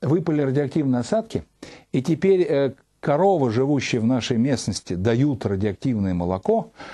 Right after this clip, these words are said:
то вот надо вот прикинуть, а каково, какова, так сказать, радиоактивность этого молока. Действительно, туда попали радиоактивные изотопы в это молоко.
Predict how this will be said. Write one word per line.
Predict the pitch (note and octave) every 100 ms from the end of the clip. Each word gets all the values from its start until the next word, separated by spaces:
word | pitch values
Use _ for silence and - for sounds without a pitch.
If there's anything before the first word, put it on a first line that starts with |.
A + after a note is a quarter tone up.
| - -
то | D#3+
вот | F3+
надо | G3+ A3+ F#3
вот | F#3
прикинуть, | E3 D3 D3+ A2 F2+
а | B2+ C#3+ A#2+
каково, | D3+ B2+ E3 F#3 G2+ - - - A2+ F#2+
какова, | A#2 B2 C3 D3+
так | B2 G2+
сказать, | - A2 G#2+
радиоактивность | A2+ C3 C3 D#3+ A2 F2 F#2+
этого | F2 F#2
молока. | A2 A#2 F#2
Действительно, | F2 G2 G#3 A3 C3+ A2
туда | A2 D3+
попали | C3 D3 E3 C#3+
радиоактивные | C3 B2+ A2 E3+ E3
изотопы | D3 D3+ G3 F#3
в | B2
это | G#2
молоко. | F#2 F#2+ G2 -